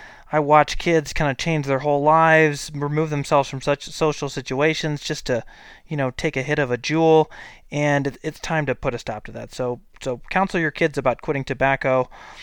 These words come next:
Testing for vision in kids age three to five to prevent amblyopia or a lazy eye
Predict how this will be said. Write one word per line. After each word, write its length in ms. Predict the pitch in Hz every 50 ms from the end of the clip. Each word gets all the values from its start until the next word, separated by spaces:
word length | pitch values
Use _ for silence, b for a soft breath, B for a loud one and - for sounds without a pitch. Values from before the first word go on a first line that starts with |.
| B B B B B B B B B B B B B - -
Testing 400 | - 202 214 - - 220 196 160
for 300 | - - 151 147 131 123
vision 520 | 127 143 190 226 208 - 233 226 220 214
in 220 | 214 156 139 135
kids 380 | 127 - - 190 185 185 160 -
age 220 | 143 143 139 135
three 260 | - - - 160 175 180
to 100 | 160 143
five 420 | - - 143 139 143 156 160 151
to 120 | - - 143
prevent 640 | - - 139 127 123 131 131 135 139 143 - - - - _ _ _ - -
amblyopia 880 | 151 156 156 147 143 135 131 127 127 147 - - 202 202 202 202 196 165
or 220 | 147 143 135 123
a 80 | 120 113
lazy 440 | 113 117 123 139 156 160 170 170
eye 380 | 170 160 160 175 180 190 202 -